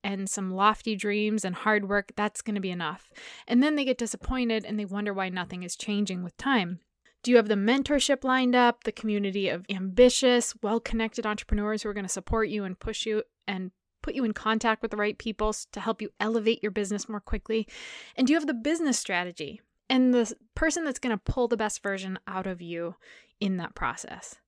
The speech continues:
It was on my heart during all the chaos of this last year to price our Maverick Mastermind at half off, much to my team's <laughs> dismay.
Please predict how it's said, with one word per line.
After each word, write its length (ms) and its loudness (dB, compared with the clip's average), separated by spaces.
It 60 4
was 120 6
on 140 4
my 100 2
heart 380 4
during 400 0
all 160 0
the 80 -6
chaos 520 0
of 120 -4
this 180 -4
last 300 0
year 120 -2
to 80 -4
price 320 0
our 120 0
Maverick 460 0
Mastermind 720 -4
at 140 -6
half 440 0
off, 400 -4
much 420 -4
to 280 -4
my 180 -4
team's 400 -4
<laughs> 0 -
dismay. 680 -2